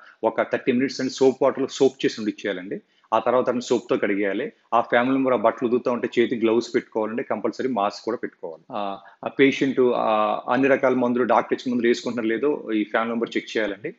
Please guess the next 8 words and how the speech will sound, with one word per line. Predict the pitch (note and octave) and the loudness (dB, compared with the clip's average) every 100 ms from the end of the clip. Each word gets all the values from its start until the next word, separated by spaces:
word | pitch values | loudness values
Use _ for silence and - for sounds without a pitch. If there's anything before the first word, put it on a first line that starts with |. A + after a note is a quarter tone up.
| _ _ - | _ _ 0
ఆ, | G#2+ G#2+ | 2 4
రెండోది | A2+ B2+ B2+ B2 A#2+ | 2 2 2 2 2
ఈ | |
ఫ్యామిలీ | - B2+ B2 C3+ | 2 4 4 4
మెంబర్ | C3+ C3 | 2 0
కూడా | B2+ A#2+ B2 G3 B3 _ _ _ - - | 0 0 0 0 -4 _ _ _ -12 -2
ఈ | B2 B2+ A#2+ A2+ A2+ A2 A2 G#2+ | 0 2 2 0 -2 -2 -4 -6
నేను | C3 | -2